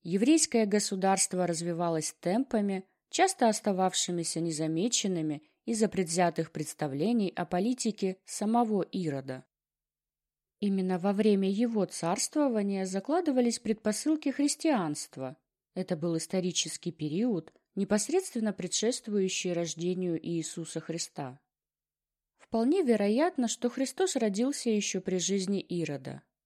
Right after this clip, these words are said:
Согласно одной из самых устойчивых легенд нашего мира, Ирод узнал о его рождении от восточных мудрецов,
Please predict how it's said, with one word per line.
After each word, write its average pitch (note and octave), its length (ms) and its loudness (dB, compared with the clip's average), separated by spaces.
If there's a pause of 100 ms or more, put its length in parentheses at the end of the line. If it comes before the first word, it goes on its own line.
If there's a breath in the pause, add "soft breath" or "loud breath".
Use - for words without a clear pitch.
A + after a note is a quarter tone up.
(880)
Согласно F#3 680 -2
одной G3 320 0
из F#3 80 -2
самых F3+ 460 -4
устойчивых E3 720 -4
легенд D#3 420 -4
нашего D3+ 480 -4
мира, A#3+ 540 -2 (240)
Ирод E4 400 2
узнал G#3+ 380 2
о G3 60 2
его F#3+ 240 0
рождении G#3 600 0
от A3 140 -2
восточных C4 640 -4
мудрецов, C4+ 760 -2